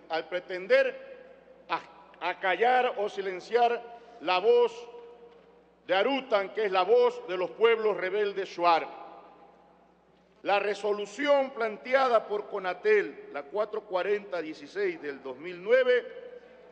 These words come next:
desde todo punto de vista ilegal, es ilegal e inconstitucional,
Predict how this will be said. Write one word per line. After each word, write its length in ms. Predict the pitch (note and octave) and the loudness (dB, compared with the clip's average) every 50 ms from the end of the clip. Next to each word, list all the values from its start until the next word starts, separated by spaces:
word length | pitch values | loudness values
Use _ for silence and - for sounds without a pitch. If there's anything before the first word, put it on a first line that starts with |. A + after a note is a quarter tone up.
| - - - _ _ _ _ | -20 -20 -20 _ _ _ _
desde 200 | C3 D3 D#3+ F3 | -10 -10 -8 -6
todo 380 | F3 - B3+ C4+ B3+ B3+ B3 B3+ | 0 2 4 4 4 4 2 0
punto 260 | B3 B3+ B3 B3 A#3 | -4 -8 -4 -2 -2
de 80 | A#3 | -2
vista 260 | A3+ B3 B3+ A#3+ - A3+ | -2 -2 -6 -6 -6 -6
ilegal, 460 | A3+ G#3+ G#3+ G#3+ G#3+ A3+ A#3 A#3 A3 A3+ | -4 -4 -4 -2 -2 0 -2 -2 -2 -2
es 160 | A#3 A3+ A3+ | -4 -4 -4
ilegal 420 | A3+ G#3+ G#3+ G#3+ G3+ A#3 B3+ B3 A#3+ | -6 -4 -4 -2 -2 -2 -2 -2 -4
e 40 | |
inconstitucional, 1120 | A#3 A3 - G3+ G3+ G3 F#3+ G3+ G3+ - G#3 G3 - - A3 A3+ A#3+ C4 B3+ B3 B3 A#3+ | -6 -8 -8 -10 -10 -10 -12 -16 -18 -16 -16 -12 -8 -6 -4 -2 2 4 4 4 2 0